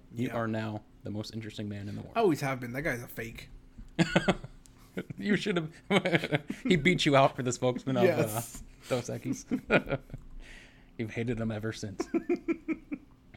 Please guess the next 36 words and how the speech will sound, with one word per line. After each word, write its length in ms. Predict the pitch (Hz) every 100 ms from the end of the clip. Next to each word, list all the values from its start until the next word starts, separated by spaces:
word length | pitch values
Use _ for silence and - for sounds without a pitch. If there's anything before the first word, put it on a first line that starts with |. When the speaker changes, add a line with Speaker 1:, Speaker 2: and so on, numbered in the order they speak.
| - -
Speaker 1:
So 120 | -
those 220 | 135 180 160
are 40 |
the, 200 | 151 151
the 80 | 156
theories 300 | 147 156 139
that 100 | 135
I 220 | 127 123 117 - - - - -
was 140 | 127
able 220 | 120 117
to 380 | 113 120 113 110 -
pinpoint 400 | - 120 131 117 - - -
associated 680 | - 120 - 117 110 107 107
to 240 | 170 139 -
Spring-Heeled 460 | - - 107 110 101
Jack. 320 | 120 165 - - - - - - -
So 140 | 131
it 60 | 135
gives 140 | 135
us 140 | 135
an 120 | 143 127
idea 240 | 127 127
of 80 | 123 -
where 140 | 147 135
he 80 |
came 260 | 139 139 139
from. 280 | - 226 240 - -
So 180 | - 117
let's 300 | 123 120 - - -
continue 380 | - 117 135 127
on 180 | 120 123
with 160 | 117 113
where 320 | 107 113 131
did 160 | 127 110
he 160 | 135
go? 440 | 127 110 117 78